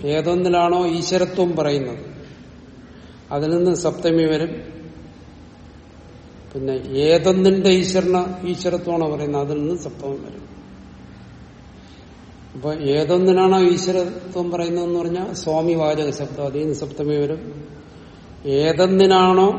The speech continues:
ഈശ്വരത്വം, ഏതൊന്നിന്റെ ഈശ്വരത്വമാണോ പറയുന്നത്, അപ്പൊ സ്വ-, സ്വത്വം, സ്വന്തം വസ്തു, അതിൽ നിന്നും സപ്തമി വരും എന്നർത്ഥം.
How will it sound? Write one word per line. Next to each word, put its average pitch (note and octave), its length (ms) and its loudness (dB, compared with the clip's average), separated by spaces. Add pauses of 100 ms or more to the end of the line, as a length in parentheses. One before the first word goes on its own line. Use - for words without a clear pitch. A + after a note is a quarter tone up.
(340)
ഈശ്വരത്വം, F3+ 640 -4 (220)
ഏതൊന്നിന്റെ F3+ 680 2
ഈശ്വരത്വമാണോ F3+ 680 2
പറയുന്നത്, D3+ 380 -2
അപ്പൊ D3 140 -6
സ്വ-, - 460 -6 (220)
സ്വത്വം, D3 600 -8 (1000)
സ്വന്തം D3 460 -4
വസ്തു, C#3+ 300 -2 (640)
അതിൽ C#3+ 200 -4
നിന്നും D3 500 -4 (300)
സപ്തമി C#3 500 -4
വരും B2 240 -10 (840)
എന്നർത്ഥം. C3 360 -14